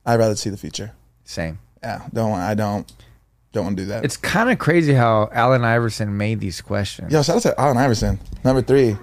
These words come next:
Speaker 2: Weren't those good questions?
Speaker 1: Yo, he's a smarty pants.
Speaker 2: Like, I would never be able to come up with these questions myself.
Speaker 1: Not me.
Speaker 2: These were very intricate, deep dive questions that make you think.
Speaker 1: Mm.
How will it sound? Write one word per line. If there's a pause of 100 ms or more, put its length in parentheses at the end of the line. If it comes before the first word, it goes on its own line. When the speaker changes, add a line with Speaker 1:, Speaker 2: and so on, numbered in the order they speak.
Speaker 2:
Weren't
those
good
questions?
Speaker 1:
Yo,
he's
a
smarty
pants. (100)
Speaker 2:
Like,
I
would
never
be
able
to
come
up
with
these
questions
myself.
Speaker 1:
Not
me. (160)
Speaker 2:
These
were
very
intricate, (880)
deep
dive
questions
that
make
you
think.
Speaker 1:
Mm.